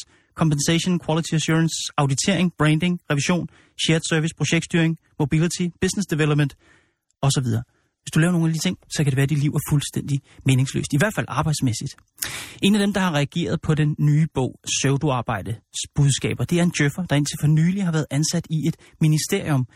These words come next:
med at være konsulent. Øh, hun er anonym, eller jeg kender hendes navn. Vi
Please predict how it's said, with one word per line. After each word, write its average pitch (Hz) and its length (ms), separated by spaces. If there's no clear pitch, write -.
med 147 220
at 147 180
være 135 200
konsulent. 151 600
Øh, 127 280
hun 143 100
er 147 100
anonym, 170 380
eller 123 120
jeg 110 160
kender 180 180
hendes 175 160
navn. 143 220
Vi 151 140